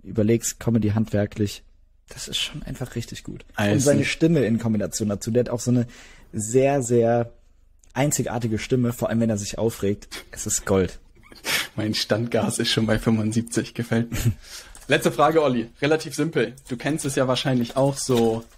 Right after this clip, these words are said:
Speaker 2: mh, gerade wenn man schreiben muss und kreativ sein muss, gibt es ja auch diese Tage, wo man nicht sowas auf die Kette bekommt, ne? Und so vor
Speaker 1: Ja.
Speaker 2: einer leeren Seite sitzt. Was machst du dann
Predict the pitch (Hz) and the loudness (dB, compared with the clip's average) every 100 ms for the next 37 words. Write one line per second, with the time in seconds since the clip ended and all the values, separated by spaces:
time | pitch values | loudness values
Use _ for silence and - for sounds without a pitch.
0 | - - - 117 113 110 107 113 113 - | -20 -16 2 4 6 4 2 0 -4 -16
1 | - - - - - 104 147 143 117 110 | -20 -20 -20 -10 -4 2 4 4 2 2
2 | 107 - 110 135 131 117 117 107 - 104 | 0 0 2 4 4 2 0 -6 -2 -4
3 | - 135 - 117 113 113 - 117 - 110 | -2 -6 0 2 2 0 -2 -4 -4 -2
4 | 110 98 104 - 107 101 - 107 110 113 | 0 0 0 -6 -6 -6 0 0 0 -2
5 | 110 107 104 127 - 113 101 - 101 117 | -2 0 2 2 0 -2 -2 -6 -8 -8
6 | - - - 110 - - - - _ - | -8 -8 -8 -4 -4 -4 -10 -18 _ -2
7 | - 110 - - - - - 104 107 107 | 0 0 -6 -20 -20 -14 -6 -2 2 4
8 | 110 107 107 104 101 104 110 113 107 98 | 6 4 4 4 2 2 0 0 -6 -4
9 | - - - - - 143 - 196 120 90 | -6 -10 -20 -10 -2 0 2 2 0 0